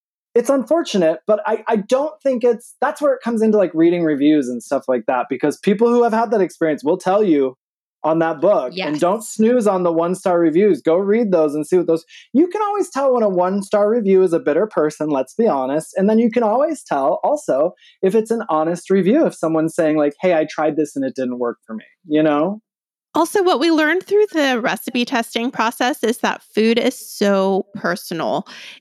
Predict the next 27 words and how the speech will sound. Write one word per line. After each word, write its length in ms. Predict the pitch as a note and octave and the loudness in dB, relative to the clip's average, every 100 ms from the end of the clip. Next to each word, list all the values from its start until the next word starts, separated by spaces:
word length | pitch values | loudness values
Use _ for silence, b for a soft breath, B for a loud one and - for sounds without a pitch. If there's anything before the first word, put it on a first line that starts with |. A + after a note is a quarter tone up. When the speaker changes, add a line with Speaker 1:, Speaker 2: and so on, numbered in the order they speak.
| _ | _
Speaker 3:
It 240 | G#3+ G#3+ - | -2 -2 -2
is 420 | G#3 G3+ G3 F#3+ - - | -2 2 2 -2 -6 -14
something 580 | - G#3+ G3+ G3+ G3 G3+ | -6 -2 -2 0 -2 0
that 440 | F#3+ F3 F3 - - _ _ _ - | 0 0 -2 -6 -20 _ _ _ -6
your 340 | G3 A#3 A#3+ | 2 2 2
personal 500 | A3+ - G#3+ A3+ A3 | -2 -4 -4 -2 -4
preferences 800 | - - - A#3+ - B3 C4+ - | -4 -8 -4 -4 0 0 0 -2
could 240 | - G3+ | -4 -2
be 140 | G#3 G#3 | -2 0
different 480 | G3 - A3 G#3 - | -2 -2 -4 -2 -2
than 400 | G3+ F#3+ G3 G3 G#3 | -2 0 -2 -4 -2
the 320 | F#3+ F3+ - - - - _ | 0 0 -4 -10 -20 -20 _
five 220 | G#3+ G#3+ A#3 | -2 0 -2
hundred 420 | A#3 G#3 G#3 F#3 | -2 -2 -2 -2
other 240 | F#3 F#3+ | -2 -2
people 340 | F#3+ G3+ G3 G3 | -2 -4 -2 0
who've 400 | A#3+ F#3 A3 - _ _ _ | 0 -2 -6 -14 _ _ _
tested 460 | - A#3 A3 - - | -6 -4 -4 0 0
that 140 | D4+ C#4+ | 2 0
Speaker 1:
Sure. 80 | |
Speaker 3:
same 200 | B3 G#3 | -2 -2
<laughs> 80 | G3 | -4
recipe. 520 | C#4+ - F4+ - B3 | -6 -2 0 0 -2
What 220 | A#3+ A#3+ - | 0 -2 0
we 200 | C4 C4+ | 0 2
were 220 | C#4 C#4+ _ _ | 0 0 _ _
experiencing 920 | - C4+ - A#3+ A#3 A3+ - A#3 G#3+ | -8 -8 -4 -2 0 0 0 -2 -4